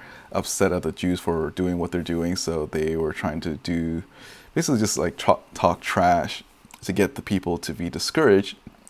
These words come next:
so they could stop building the wall. They, there were these threats that they made, and, um,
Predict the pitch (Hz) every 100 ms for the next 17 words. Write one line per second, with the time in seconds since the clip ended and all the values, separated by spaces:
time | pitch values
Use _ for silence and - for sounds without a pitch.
0 | - 101 95 92 90 87 85 82 82 87
1 | 90 80 82 71 80 73 - - _ -
2 | - _ - - 101 - 92 113 - -
3 | 95 95 92 92 95 - - - - -
4 | - 90 82 73 78 78 90